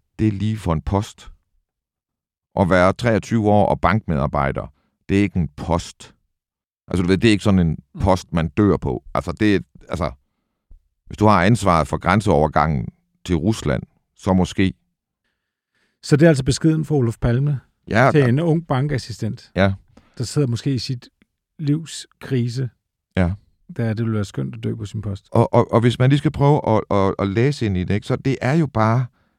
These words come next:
Speaker 1: Altså, man kan også høre i det her klip, man kan høre Olof Palmes irritation mod hende. Mod gidslet. Men det er jo fordi, at han kan se, men ikke forstå. Han kan se, men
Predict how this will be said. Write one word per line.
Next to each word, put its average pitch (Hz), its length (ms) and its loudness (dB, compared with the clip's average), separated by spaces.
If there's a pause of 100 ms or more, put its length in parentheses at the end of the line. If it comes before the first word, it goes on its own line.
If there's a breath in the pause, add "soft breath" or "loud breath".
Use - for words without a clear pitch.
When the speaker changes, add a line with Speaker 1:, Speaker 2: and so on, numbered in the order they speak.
Speaker 1:
Altså, 107 120 -4
man 127 100 2
kan - 120 -6
også - 180 -2
høre 143 280 4
i - 20 2
det 131 120 2
her 127 60 2
klip, - 320 -6
man 104 100 -2
kan 110 120 -2
høre 120 300 2
Olof 120 300 -2
Palmes 120 380 0
irritation 131 540 0
mod 147 160 6
hende. 151 380 4 (1500)
Mod 160 160 4
gidslet. - 520 -4 (360)
Men 131 140 2
det 127 100 -2
er 147 40 4
jo 147 80 6
fordi, 165 580 -2
at - 300 -2 (880)
han 175 260 2
kan 160 180 0
se, 143 320 -4 (680)
men 127 180 2
ikke - 220 -2
forstå. - 500 0 (1300)
Han 107 100 0
kan 110 140 -2
se, - 320 2 (360)
men 117 160 2